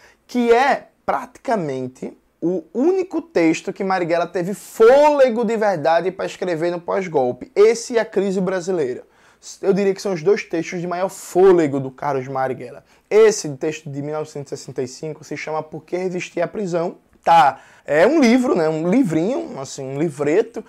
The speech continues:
e é parte dessa coletânea aqui, Chamamento ao Povo Brasileiro, lançada pela editora Ubu e organizada pelo professor Vladimir Safatli.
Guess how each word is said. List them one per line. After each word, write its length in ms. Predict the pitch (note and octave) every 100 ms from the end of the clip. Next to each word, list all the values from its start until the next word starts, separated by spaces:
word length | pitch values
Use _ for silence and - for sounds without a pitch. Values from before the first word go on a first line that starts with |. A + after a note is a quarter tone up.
| _ _
e 360 | - E3+ E3 E3+
é 80 | G3+
parte 260 | G#3 G3
dessa 220 | G3+ G3 G3+
coletânea 520 | G3 G#3 G3+ G3 F#3+
aqui, 280 | E3 G#3 A3+
Chamamento 720 | - A#3 B3 G#3+ F#3 A#3 A#3+
ao 120 | G3+
Povo 280 | - A3 G#3+
Brasileiro, 720 | G#3 F3 D3 C#3+ G3 A3 A3+ _ _ _ _
lançada 320 | C#3 D#3+ D#3
pela 180 | E3+ E3
editora 260 | E3 D#3+ E3+
Ubu 580 | E3+ D#3+ C#3+ F#3 A#3+ -
e 80 | D#3
organizada 480 | D#3 E3+ D#3 D#3 D#3
pelo 160 | D#3+
professor 420 | D#3+ D3+ D#3+ E3+
Vladimir 380 | D#3+ E3 D#3+ E3+
Safatli. 720 | - G#3 - D3+ C3 A2+ A2+